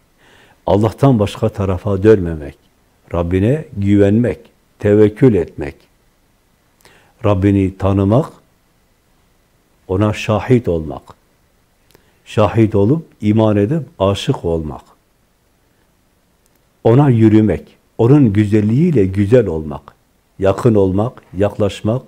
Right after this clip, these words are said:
koşmak. Yaklaştıkça isimlerinin tecellisine mazhar olmak, onun güzelliğinin tecellisiyle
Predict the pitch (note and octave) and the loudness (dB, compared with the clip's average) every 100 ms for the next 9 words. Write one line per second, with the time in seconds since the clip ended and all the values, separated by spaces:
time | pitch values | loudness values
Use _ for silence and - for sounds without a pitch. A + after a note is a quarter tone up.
0 | _ - G#2 - A#2+ C#3+ - _ _ _ | _ -2 -2 0 -2 -2 -6 _ _ _
1 | _ _ _ _ _ _ _ _ _ G#2+ | _ _ _ _ _ _ _ _ _ 0
2 | G#2+ A#2+ A2 - - - D#2+ - _ _ | 0 0 -2 -4 -8 -8 -10 -10 _ _
3 | _ _ _ _ G#2 - G#2 G#2 A2 B2 | _ _ _ _ -6 0 4 4 4 0
4 | F2+ E2+ - G2 A2 G#2 G2+ G#2 G2+ F#2+ | -2 -6 -6 -2 0 0 -2 -2 -2 -2
5 | E2+ F#2+ G2 - A2+ A#2 A2 B2+ - _ | -4 -4 -2 0 2 2 2 -2 -6 _
6 | _ _ _ _ _ _ _ _ _ _ | _ _ _ _ _ _ _ _ _ _
7 | G2+ A2 B2+ E2 - _ _ _ _ _ | -2 2 2 -2 -12 _ _ _ _ _
8 | _ _ _ _ _ _ _ _ _ - | _ _ _ _ _ _ _ _ _ -20
9 | _ - G2+ A#2+ A#2 G2 F#2+ G2 F2 E2 | _ -10 -2 2 2 2 0 0 -2 -8
10 | - G#2 G2+ F#2+ F#2+ - G#2 G2 G#2+ | -6 -2 0 -2 -2 -4 -2 0 -2